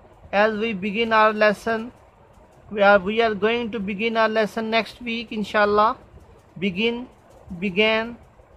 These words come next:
begun. Believe. We believe in one Allah. The Muslims believe in Allah. Believe, believed, believed. यकीन रखना, ईमान रखना. Carry.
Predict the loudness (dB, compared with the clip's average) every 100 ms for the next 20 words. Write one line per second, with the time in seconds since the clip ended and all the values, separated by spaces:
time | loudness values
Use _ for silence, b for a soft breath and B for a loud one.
0 | -16 -10 -8 0 0 0 -4 -20 -20 _
1 | _ -20 _ -12 -6 -4 -2 -2 -2 -6
2 | -20 -20 -10 -6 -2 -2 0 -2 -2 -2
3 | 2 2 4 2 2 -2 -4 -10 _ _
4 | _ -20 _ -20 -20 -16 -4 2 2 0
5 | -4 -4 -4 -4 -6 -4 -2 -4 -4 -4
6 | -6 -8 -18 _ -20 -20 _ 0 4 2
7 | 2 -8 _ _ _ -18 -8 -6 -4 -4
8 | -6 -8 -14 -20 -20 -18 -20 -10 -8 -4
9 | -4 -4 -8 -12 -20 _ -12 -8 -4 -2
10 | -4 -6 -18 _ -20 _ -20 _ -8 -6
11 | -4 -4 -2 -4 -2 0 -2 -2 -4 2
12 | 4 4 2 -2 -2 -10 -10 -20 _ _
13 | -20 -20 0 2 2 0